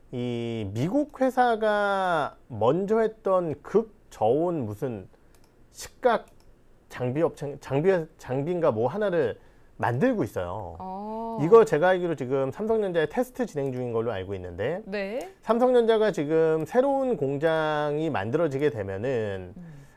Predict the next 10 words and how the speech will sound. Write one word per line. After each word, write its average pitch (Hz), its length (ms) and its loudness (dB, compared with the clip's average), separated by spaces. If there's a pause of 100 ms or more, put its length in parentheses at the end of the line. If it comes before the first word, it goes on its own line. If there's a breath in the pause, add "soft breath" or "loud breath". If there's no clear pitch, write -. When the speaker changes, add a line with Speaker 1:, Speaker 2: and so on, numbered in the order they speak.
Speaker 1:
아마 214 640 6
이십사 156 800 -4
년 175 240 0
후반부터 208 1120 0
아니면 139 380 -2
이십오 170 320 -4
년 170 180 -2
초반에 240 720 2 (540 soft breath)
테레 294 360 2
장비가 156 720 0